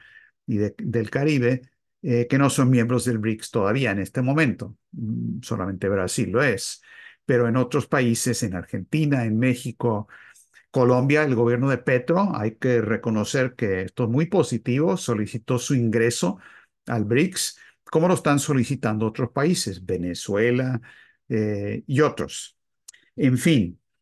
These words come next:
eh, esta idea de una bolsa del brics de cereales es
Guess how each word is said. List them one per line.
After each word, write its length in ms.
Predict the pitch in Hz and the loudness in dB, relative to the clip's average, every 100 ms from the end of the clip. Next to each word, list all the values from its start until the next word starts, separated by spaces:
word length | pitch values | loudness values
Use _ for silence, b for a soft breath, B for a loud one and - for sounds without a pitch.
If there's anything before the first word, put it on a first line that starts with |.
| - - - | -20 -18 -4
eh, 520 | 131 120 117 113 - _ _ _ - | 2 4 4 0 -4 _ _ _ 2
esta 400 | 165 175 208 180 | 2 4 2 2
idea 400 | 123 143 143 147 | 4 4 4 2
de 340 | 123 120 117 | 0 0 0
una 280 | 131 131 127 | 0 0 2
bolsa 680 | 127 139 131 165 143 131 b b _ | 4 2 2 0 2 0 b b _
del 240 | 107 107 | -2 0
brics 680 | 104 160 170 - - - - _ | 2 2 2 -2 -10 -12 -16 _
de 500 | 110 107 101 98 95 | -2 -2 0 -2 -4
cereales 760 | - 131 131 139 151 143 - | 0 2 2 2 2 0 -2
es 400 | 135 117 - - | -4 -4 -6 -14